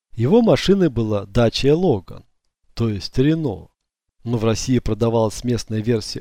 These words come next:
этой машины, собранная в России, а на Украине румынская, с румынского завода, потому что украинцы русское больше не покупали и наоборот. Он купил её в тринадцатом году,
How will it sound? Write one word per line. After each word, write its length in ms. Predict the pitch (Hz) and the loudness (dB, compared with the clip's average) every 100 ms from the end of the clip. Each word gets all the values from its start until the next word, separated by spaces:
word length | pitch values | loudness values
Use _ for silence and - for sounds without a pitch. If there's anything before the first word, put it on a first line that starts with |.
| - | -8
этой 240 | 120 110 | -8 -6
машины, 540 | 98 101 - 208 196 110 | -8 -8 -4 -2 -2 -2
собранная 520 | 147 127 110 104 104 | -2 0 -2 -4 -4
в 60 | |
России, 680 | 120 156 - 165 98 - - _ _ _ _ _ _ - | -2 -4 -4 -8 -8 -12 -20 _ _ _ _ _ _ -6
а 120 | 120 | -2
на 160 | 120 110 | 0 0
Украине 580 | - 110 113 214 214 113 | -2 -2 2 2 2 0
румынская, 720 | 202 175 117 98 - - 95 | 0 0 -2 -4 -12 -10 -8
с 100 | - | -6
румынского 580 | 180 208 123 - 101 98 | -2 0 -2 -4 -6 -2
завода, 640 | 117 131 117 85 - - _ _ _ _ _ _ - - | 0 0 -2 -8 -16 -20 _ _ _ _ _ _ -14 -6
потому 320 | - 131 127 | 0 2 2
что 160 | - 123 | -2 -6
украинцы 680 | - 117 123 120 - 120 - | -2 2 2 0 -4 -10 -6
русское 400 | 127 117 - 113 | -6 -4 -6 -4
больше 340 | 110 117 - | -2 -4 -4
не 100 | 104 | -12
покупали 760 | - - 101 - 202 196 107 - _ - | -12 -12 -4 2 2 2 -8 -16 _ -4
и 100 | 113 | -2
наоборот. 640 | 110 117 156 147 98 - _ - _ _ _ _ _ _ _ _ _ - | -2 2 2 2 -2 -10 _ -20 _ _ _ _ _ _ _ _ _ -4
Он 180 | 240 | -4
купил 420 | 220 131 - 180 160 | -2 -4 2 2 4
её 120 | 120 | 0
в 80 | - | -2
тринадцатом 640 | 127 127 120 - 110 104 | -2 2 0 -2 -8 -2
году, 460 | 139 156 135 87 | 0 0 -2 -10